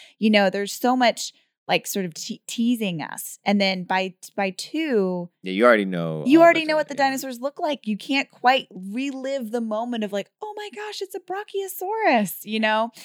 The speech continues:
Speaker 1: That's sort of the magic of the first one.
Speaker 2: I
Speaker 1: So I'm not
Speaker 2: agree with
Speaker 1: sure how
Speaker 2: that,
Speaker 1: you do a,
Speaker 2: but I,
Speaker 1: a good sequel.
Speaker 2: I think there's more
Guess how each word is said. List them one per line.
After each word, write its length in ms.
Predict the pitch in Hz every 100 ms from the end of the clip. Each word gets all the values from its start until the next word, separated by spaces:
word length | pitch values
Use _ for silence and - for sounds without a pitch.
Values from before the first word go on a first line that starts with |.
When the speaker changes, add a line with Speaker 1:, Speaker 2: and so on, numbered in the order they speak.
| - -
Speaker 1:
That's 260 | 226 285 285
sort 160 | - 277
of 40 |
the 80 | 220
magic 500 | 190 196 226 220 185
of 80 | 170
the 80 | 160
first 360 | - 202 -
one. 80 | 120
Speaker 2:
I 120 | 139
Speaker 1:
So 60 | 185
I'm 100 | 175
not 140 | 202 -
Speaker 2:
agree 80 | 151
with 40 |
Speaker 1:
sure 100 | 135
how 40 | 117
Speaker 2:
that, 260 | - 85
Speaker 1:
you 60 | 170
do 200 | 165 170
a, 40 | 151
Speaker 2:
but 140 | 127
I, 60 | 127
Speaker 1:
a 140 | 165
good 340 | 165 165 160
sequel. 540 | - 165 - - 92 185
Speaker 2:
I 100 | -
think 220 | - 208
there's 200 | 202 160
more 580 | 123 123 123 120 110 95